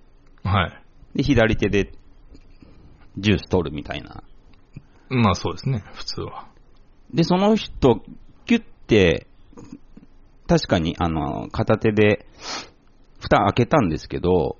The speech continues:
Speaker 1: はい。
Speaker 2: なんか、その後なんか、膝でストッ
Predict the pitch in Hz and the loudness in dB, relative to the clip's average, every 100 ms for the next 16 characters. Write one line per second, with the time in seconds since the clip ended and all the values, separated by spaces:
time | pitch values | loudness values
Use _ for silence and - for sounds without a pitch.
0 | - - - - - - - 98 92 92 | -18 -20 -20 -20 -20 -18 -4 0 0 -2
1 | - - - - _ - - 160 - 85 | -12 -20 -20 -20 _ -8 0 0 0 0
2 | 80 69 - 151 170 120 90 - - - | 0 -2 -2 0 2 0 -2 -4 -10 -4
3 | 165 147 196 196 202 196 - - | 0 4 4 6 4 2 -2 0